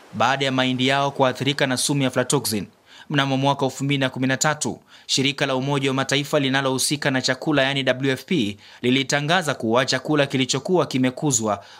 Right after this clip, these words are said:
kutokana na mradi wa kilimo wa unyunyiziaji maji wa Hola na Bura kilikuwa hakifai kuliwa na binadamu, kwani kilikuwa na chembechembe za sumu ya aflatoxin ambayo inasababisha ugonjwa wa saratani.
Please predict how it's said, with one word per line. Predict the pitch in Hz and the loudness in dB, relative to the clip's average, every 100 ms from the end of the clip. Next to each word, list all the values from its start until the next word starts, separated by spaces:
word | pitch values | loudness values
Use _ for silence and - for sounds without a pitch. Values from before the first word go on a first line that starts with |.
| - | -8
kutokana | 127 131 131 143 | -4 -2 0 0
na | 135 | 0
mradi | 131 143 139 | 0 0 0
wa | 131 | -2
kilimo | 131 147 151 151 147 - _ | 0 0 0 0 -2 -10 _
wa | - 131 131 - | 0 2 0 0
unyunyiziaji | 135 131 135 135 117 131 147 139 131 | 0 0 0 0 0 0 0 0 0
maji | 139 143 139 | 2 0 0
wa | 135 127 | 0 2
Hola | 170 135 113 | 2 2 2
na | 131 127 | 0 2
Bura | 156 131 113 - - - - | 2 2 0 -6 -20 -20 -4
kilikuwa | 143 135 - 151 139 | -2 -2 0 2 2
hakifai | 135 135 - 143 139 | 0 -4 0 0 0
kuliwa | 143 143 143 | 0 2 2
na | 131 | 0
binadamu, | 127 131 127 139 131 104 101 - | 0 0 0 0 0 -4 -6 -10
kwani | - 147 143 120 - - - | 0 2 2 -2 -6 -18 -2
kilikuwa | 131 131 - 147 | 0 0 2 2
na | 139 | 2
chembechembe | - 131 135 - 147 147 | 0 0 2 0 0 0
za | 131 127 | 2 0
sumu | - 147 139 | 2 0 2
ya | 131 | 0
aflatoxin | 131 131 165 151 107 104 107 - - - | 2 2 2 0 -2 -4 -6 -18 -10 -4
ambayo | 110 117 135 | 0 2 2
inasababisha | 135 127 131 131 151 - 151 135 - | 0 0 0 2 2 2 2 2 0
ugonjwa | 143 127 139 135 131 | -2 2 2 2 0
wa | |
saratani. | 127 127 123 127 110 98 | 2 0 2 -2 -2 -6